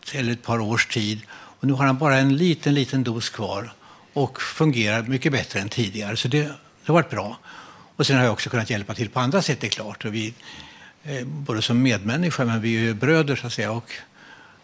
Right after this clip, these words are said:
att han har också svårt att... Han är, mm, tankspridd, han har,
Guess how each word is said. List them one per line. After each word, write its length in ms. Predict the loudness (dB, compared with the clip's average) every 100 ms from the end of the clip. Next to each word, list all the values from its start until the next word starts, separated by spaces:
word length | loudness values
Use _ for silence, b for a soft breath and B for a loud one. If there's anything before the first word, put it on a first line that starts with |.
| _ _
att 180 | -4 0
han 200 | 2 2
har 200 | 2 2
också 680 | 2 0 0 2 2 2 -2 B B B B -6
svårt 520 | -4 -2 -2 -2 0
att... 320 | -2 -2 -6 -2
Han 160 | 0
är, 60 | 0
mm, 420 | 0 -4 -4 -6 -8
tankspridd, 640 | -2 -2 -2 -8 -2 -2 0
han 160 | 0
har, 180 | 0 0